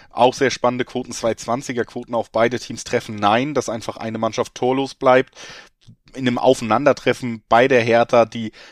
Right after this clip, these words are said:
dann ja doch lange und auch immer noch davon lebt, dann gerade zu Hause eher den Gegner niederzukämpfen und nicht unbedingt attraktiven Fußball zu zeigen,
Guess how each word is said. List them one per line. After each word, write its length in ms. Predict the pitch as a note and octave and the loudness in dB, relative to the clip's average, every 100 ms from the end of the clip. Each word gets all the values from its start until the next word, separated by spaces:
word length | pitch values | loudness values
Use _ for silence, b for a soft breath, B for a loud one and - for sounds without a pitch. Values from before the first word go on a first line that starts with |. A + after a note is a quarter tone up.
| B | B
dann 140 | A2 A#2 | 0 2
ja 100 | A2 | 0
doch 160 | A#2 | 0
lange 360 | A#2 A#2 B2 A#2 | 2 2 2 0
und 200 | A#2 G#2 | -6 -10
auch 300 | F2+ A2 - | -6 -6 -6
immer 200 | A2+ A#2 | -4 0
noch 160 | A#2 | 0
davon 280 | - A2+ A#2 | 0 0 0
lebt, 340 | A2 A#2 - A2+ | 0 -2 -2 -6
dann 140 | G#2+ | 2
gerade 220 | A2 A2+ | 2 2
zu 180 | - G#2+ | 2 2
Hause 240 | A#2 A#2 | 2 0
eher 240 | A2 A2+ A2 | -2 0 0
den 120 | A2 | 0
Gegner 280 | A#2 B2 A2 | -4 -2 -6
niederzukämpfen 1080 | A2+ A#2+ A2+ - - - B2 C3+ - C3+ A#2+ | -6 0 0 0 -14 -4 -2 -2 -4 -8 -6
und 200 | A#2+ A#2+ | -8 -6
nicht 160 | A#2 | -6
unbedingt 400 | A#2+ A2 A2 A2 | -6 -4 -4 -4
attraktiven 500 | F2 - - B2 A2+ | -8 -6 -8 -8 -12
Fußball 400 | - D3 - A#2+ | -12 -4 4 4
zu 120 | - | 2
zeigen, 360 | - G#2 G2+ | 0 4 4